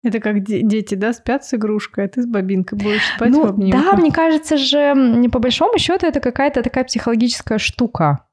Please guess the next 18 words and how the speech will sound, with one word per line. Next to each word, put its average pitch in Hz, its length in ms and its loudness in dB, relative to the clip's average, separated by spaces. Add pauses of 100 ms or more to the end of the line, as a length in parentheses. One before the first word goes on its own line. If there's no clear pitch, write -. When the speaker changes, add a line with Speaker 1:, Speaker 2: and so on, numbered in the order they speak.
(200)
Speaker 2:
То 185 120 0
есть 180 300 -2
ты 254 100 -2
понимаешь, 247 580 2
что - 600 0
это - 200 -4
такая 180 680 0 (400)
вещь, 294 360 0
которая 269 440 0
может 233 260 -2
тебе 202 220 -6
поднять 185 420 -2
настроение. 156 760 0 (320)
Ты 247 100 -2
купишь 254 320 -2
себе 240 260 -2
пряжу, 269 500 0
и 185 60 0